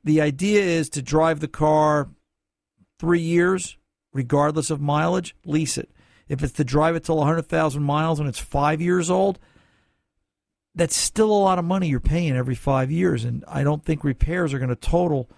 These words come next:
what that car is gonna cost you in terms of upkeep and, and proper care. Uh, you know, the other thing that's, it's really funny, too, and it's tied into the conversation I wanna have, and maybe we'll do it this hour, maybe we'll do it next hour,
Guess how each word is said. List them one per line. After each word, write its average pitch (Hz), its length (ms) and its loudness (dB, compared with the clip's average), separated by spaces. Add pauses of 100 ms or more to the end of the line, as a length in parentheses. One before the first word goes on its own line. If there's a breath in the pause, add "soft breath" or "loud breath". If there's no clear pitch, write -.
(240 soft breath)
what 139 240 0
that 147 240 -4
car 143 280 2
is 127 80 -6
gonna 135 220 -2
cost 170 540 -2
you 127 260 -2 (520)
in 147 120 -4
terms 131 360 0
of 131 180 -4
upkeep 135 520 -4 (140)
and, 127 240 -4
and 127 240 -4
proper 131 400 -2
care. 165 460 -4 (760)
Uh, 143 220 -4 (120)
you 190 120 -2
know, 180 440 0 (100)
the 220 300 -2
other 220 140 0
thing 226 240 -2
that's, 175 140 -4
it's 170 200 -6
really 190 220 4
funny, 160 340 -2
too, 160 160 -2
and 143 100 0
it's - 120 -6
tied 151 240 0
into 147 160 -8
the 139 80 -6
conversation 143 600 -2
I 131 60 0
wanna 139 260 0
have, 127 240 0
and 131 100 -4
maybe 139 120 0
we'll 131 140 -2
do 131 180 0
it 127 100 -4
this 135 220 -2
hour, 131 140 0
maybe 127 100 -2
we'll 127 100 -4
do 131 160 -2
it - 60 -6
next 127 320 -4
hour, 123 260 0